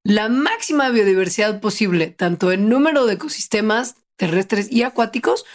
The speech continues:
como de especies y riqueza genética. O sea, es como el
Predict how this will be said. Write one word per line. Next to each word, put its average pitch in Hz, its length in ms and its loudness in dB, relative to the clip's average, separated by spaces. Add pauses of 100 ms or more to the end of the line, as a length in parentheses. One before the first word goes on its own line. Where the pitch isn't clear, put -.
(180)
como 196 280 2
de 185 80 2
especies 254 500 -2
y 214 80 0
riqueza 180 400 -2
genética. - 540 -8 (320)
O 233 60 2
sea, 294 160 2
es 294 100 -2
como 311 360 0
el 190 420 0